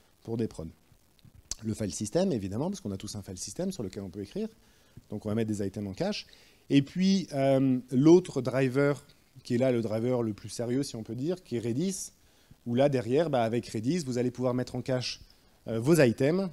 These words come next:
dans une vraie, euh, dans un vrai système clé-valeur et plus, euh, qui est Redis, qui est le truc qui est, euh, a priori le plus recommandé pour, euh, faire du cache et puis aussi plein d'autres choses parce que Redis est très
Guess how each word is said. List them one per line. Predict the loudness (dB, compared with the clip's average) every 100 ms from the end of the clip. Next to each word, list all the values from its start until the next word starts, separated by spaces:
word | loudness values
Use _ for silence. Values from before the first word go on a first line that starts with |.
| -10 -8
dans | -2 -2
une | -2 -2 -2
vraie, | 0 2 2 0 -12 _ -8
euh, | -2 0 0 0 -2 -6 -10 -10
dans | -6 -4
un |
vrai | -2 0 0
système | -2 -6 -4 0 0
clé-valeur | 0 0 2 2 0 -2 -12 _ _
et | -4
plus, | -2 -4 -4 -6 -14 _ _ _ _ -12
euh, | -6 -4 -4 -6 -2
qui | 0
est |
Redis, | 2 2 2 0 0 -4
qui | 0 2
est |
le | 4
truc | 2 -2 -6
qui | -2 0 0
est, |
euh, | 0 -2 -4 -6
a |
priori | -8 -8 -8 -6
le | -6
plus | -6 -6
recommandé | -4 -4 -4 -4 -4 -8 _ _ _ _ -14
pour, | -8 -6 -4
euh, | -4 -4 -6
faire | -8 -10
du | -10
cache | -8 -6 -6 -8
et | -14
puis | -14 -10 -8
aussi | -8 -12
plein | -12 -10
d'autres | -10
choses | -10 -12
parce | -14
que | -16
Redis | -14 -12 -12 -14
est |
très | -16 -14 -14